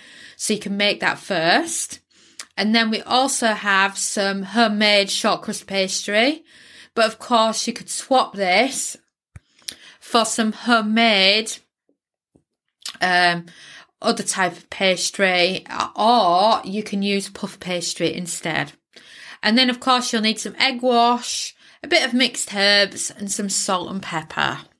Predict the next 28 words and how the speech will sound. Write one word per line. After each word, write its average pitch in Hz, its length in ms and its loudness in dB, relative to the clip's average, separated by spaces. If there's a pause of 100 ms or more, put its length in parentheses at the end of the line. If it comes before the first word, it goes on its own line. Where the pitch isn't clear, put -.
(540)
So 220 140 -2
it's - 180 -4
just 294 400 0
a 208 40 -2
nice 240 460 2
mixture 220 440 -2
of 196 100 -6
ingredients 202 680 -2
together, 175 360 0
and 185 280 0
you'll 185 180 0
love 202 560 2
the 175 80 -8
texture 165 680 -2 (540)
of 175 300 2
a - 60 -6
pasty 196 540 -2
once 185 340 0
it's - 140 -8
been 180 220 -6
cooked - 600 -6
in 180 160 -12
the - 200 -14
air 165 180 -2
fryer. - 540 -8 (280)
And 226 220 4
then 240 420 4
load, 254 840 2